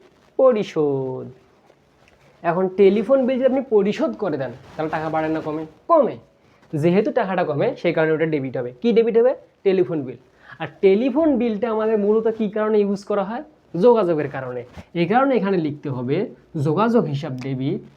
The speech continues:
যোগাযোগ হিসাব ডেবিট। ক্রেডিট কী হবে বলেন তো? নগদান হিসাব।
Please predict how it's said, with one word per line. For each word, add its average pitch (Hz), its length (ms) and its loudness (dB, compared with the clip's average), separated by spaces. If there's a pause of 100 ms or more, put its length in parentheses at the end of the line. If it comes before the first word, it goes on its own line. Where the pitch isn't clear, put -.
(3500)
যোগাযোগ 233 400 2
হিসাব 165 280 0
ডেবিট। 147 400 0 (260)
ক্রেডিট 190 400 2
কী 220 80 -2
হবে 214 120 2
বলেন 220 260 0
তো? 294 160 -6
নগদান 156 440 -2
হিসাব। 135 240 -6